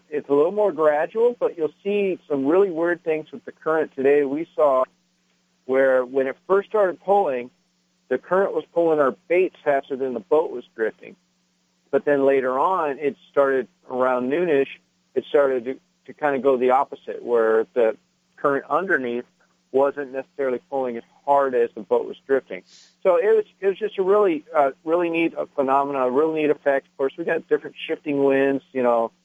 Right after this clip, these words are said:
storm, pre-storm, post-storm, all that. And what we're seeing is because of the storms, of course, we got a lot more flush into the water. So you got high tides going up on rocks that have been collecting debris.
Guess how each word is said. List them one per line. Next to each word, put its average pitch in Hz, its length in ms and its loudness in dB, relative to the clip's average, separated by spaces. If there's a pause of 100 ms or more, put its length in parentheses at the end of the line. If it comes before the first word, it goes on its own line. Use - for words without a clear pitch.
(340)
storm, 135 420 0
pre-storm, 131 640 -2
post-storm, 127 580 -2
all 117 240 2
that. 127 340 0 (600)
And 160 540 0
what 147 180 -2
we're 139 80 -4 (100)
seeing 147 160 -6
is 131 200 -4
because 131 260 -4
of 123 80 -8
the 123 140 -8
storms, 131 340 0
of - 220 -20
course, 131 240 0
we 123 80 -6
got 123 140 2
a 117 80 -4
lot 113 200 0
more 113 200 -8 (120)
flush 147 320 0
into 120 280 -10
the 110 100 0
water. 104 380 2 (420)
So 160 80 0
you 165 60 2
got 175 200 0
high 226 280 -2
tides 180 480 -4
going 170 280 -4
up 160 180 -6
on 143 200 0
rocks 139 360 0
that 131 120 -2
have 127 100 -10
been 127 140 -6
collecting 127 480 -2
debris. 110 500 0